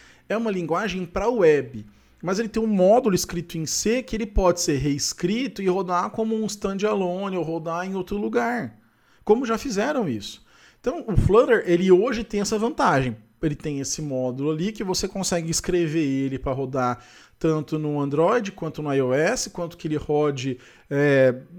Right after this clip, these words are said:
em dispositivos inteligentes, smart displays, ele pode rodar daqui a um tempo num, num fogão, ele pode rodar no seu carro, né? E aquilo que você tava lendo, ouvindo, você chega no, no coi-, no seu carro tá sincronizado, porque você já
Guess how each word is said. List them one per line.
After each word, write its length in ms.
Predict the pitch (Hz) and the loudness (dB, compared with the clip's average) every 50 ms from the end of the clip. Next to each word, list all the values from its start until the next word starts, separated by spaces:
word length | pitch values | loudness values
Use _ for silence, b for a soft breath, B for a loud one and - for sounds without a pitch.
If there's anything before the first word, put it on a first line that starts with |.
| 160 156 | -20 -10
em 180 | - 160 156 151 | -6 -4 -2 -2
dispositivos 720 | 135 - - - 151 135 135 117 - - 180 185 170 139 139 | -4 -6 0 2 2 2 2 -2 -6 -6 -6 -4 -6 -6 -6
inteligentes, 540 | 135 147 139 127 120 110 143 180 214 165 147 | -6 -6 -4 -4 -4 -4 -4 -6 -6 -8 -8
smart 260 | 127 147 143 143 135 | -6 -6 -6 -6 -6
displays, 440 | 127 120 - - 156 165 208 285 214 | -8 -10 -8 -2 0 0 0 0 -2
ele 100 | 226 196 | -4 -4
pode 260 | - - 165 160 160 | -2 0 0 0 2
rodar 280 | 143 156 135 147 147 | 0 0 2 2 0
daqui 220 | 147 160 147 - 156 | 0 0 -4 -4 -8
a 20 | |
um 40 | 147 | -10
tempo 460 | - - 151 147 139 117 - 135 123 B B B B B B B | -4 -2 -2 -2 -2 -4 -4 -6 -8 B B B B B B B
num, 140 | 147 151 156 | -6 -4 -4
num 600 | 156 151 147 143 139 135 135 131 143 147 156 156 143 | -4 -4 -4 -6 -6 -6 -8 -8 -6 -4 -4 -4 -2
fogão, 680 | - - - 160 143 127 120 151 160 214 330 339 233 | -4 0 2 0 0 4 4 4 4 4 4 2 2
ele 100 | 180 165 | 2 2
pode 300 | - - 160 170 160 160 | 4 4 4 4 4 4
rodar 280 | 120 156 143 156 160 | 4 4 4 4 2
no 80 | 160 160 | 2 2
seu 240 | - - - 165 139 | 0 0 -2 -2 -2
carro, 640 | - - - 180 165 180 208 240 226 208 247 277 269 B B B B B B B B B B | -4 -4 -2 0 0 2 0 0 0 -2 -2 -4 -4 B B B B B B B B B B
né? 220 | 151 165 202 214 | 0 2 4 6
E 80 | 190 175 | 6 6
aquilo 340 | 160 160 - - 190 185 | 6 4 2 0 0 0
que 80 | 180 - | 0 -2
você 80 | - 180 | -4 -2
tava 280 | - 185 165 160 170 | -2 -2 0 2 2
lendo, 480 | 160 156 156 160 170 180 175 165 170 165 | 2 4 4 2 2 0 0 0 0 2
ouvindo, 680 | 165 160 160 147 135 127 151 170 180 175 156 151 151 | 2 2 0 0 -2 -4 -6 -4 -4 -4 -2 -2 -2
você 240 | 143 147 - - 156 | -2 -2 -4 -4 -2
chega 340 | - - 180 175 160 165 160 | -2 0 0 0 0 -2 -2
no, 200 | 165 165 160 151 B B B B B B | -2 -2 -4 -6 B B B B B B
no 100 | _ 151 | _ -8
coi-, 300 | - - 170 160 147 147 | -6 -2 -2 0 0 -2
no 140 | - 165 160 | -2 -4 -6
seu 180 | 139 - 170 151 | -4 -4 -4 -4
carro 220 | - - 139 160 | -4 -6 -6 -4
tá 80 | 170 156 | -4 -4
sincronizado, 1040 | - - 175 165 156 - 175 160 156 143 131 113 117 143 147 175 220 277 285 247 - | -4 -2 -4 -4 -2 -2 -2 -2 -2 -4 -4 -4 -2 -2 -2 -2 -2 -2 -4 -4 -6
porque 200 | - - - 160 | -6 -6 -6 -4
você 320 | 143 143 143 - - 151 | -2 -2 -4 -4 -4 -6
já 220 | 131 139 143 131 | -4 -2 -4 -4